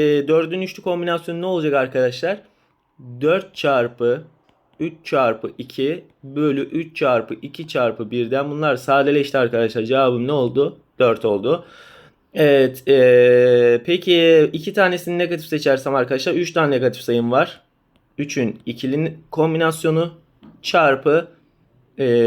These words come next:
dört tane pozitif sayım vardı. Dördün birli kombinasyonu.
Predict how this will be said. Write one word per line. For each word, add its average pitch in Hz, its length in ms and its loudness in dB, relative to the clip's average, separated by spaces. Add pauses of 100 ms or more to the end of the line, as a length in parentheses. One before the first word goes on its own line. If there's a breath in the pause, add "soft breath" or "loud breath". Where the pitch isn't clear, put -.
(520)
dört 160 220 2
tane 131 220 0
pozitif 156 320 -8
sayım 165 260 -2
vardı. 160 300 0
Dördün 147 380 2
birli 139 160 -4
kombinasyonu. 104 600 -4